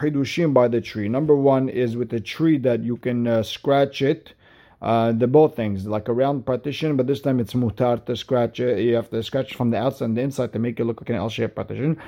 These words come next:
But number two, that if it has one trunk and it has a whole bunch of reeds coming out of it,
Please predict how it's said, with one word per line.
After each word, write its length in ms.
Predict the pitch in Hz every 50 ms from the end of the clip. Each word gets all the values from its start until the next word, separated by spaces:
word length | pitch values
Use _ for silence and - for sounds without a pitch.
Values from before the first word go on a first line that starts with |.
| - - - -
But 120 | - 117
number 260 | 123 131 139 135 139 135
two, 480 | 135 - 208 214 185 160 151 156 147 - _ _ _ _ - - _ _ _ _ _ _
that 140 | - 120 117
if 180 | 98 113 -
it 80 | 131 131
has 320 | 123 147 165 170 156 127
one 340 | 127 127 127 139 151 160 165
trunk 380 | 156 - - 143 151 156 143 151
and 100 | 123 117
it 60 | 113
has 200 | 127 156 151 139
a 60 | 135
whole 200 | 120 123 156 156
bunch 300 | 147 139 139 139 135 -
of 160 | 135 117 110
reeds 300 | 117 139 151 147 127 -
coming 340 | - - 135 123 123 123 123
out 260 | 143 160 185 202 190
of 140 | 180 147 120
it, 340 | 127 131 139 139 - - -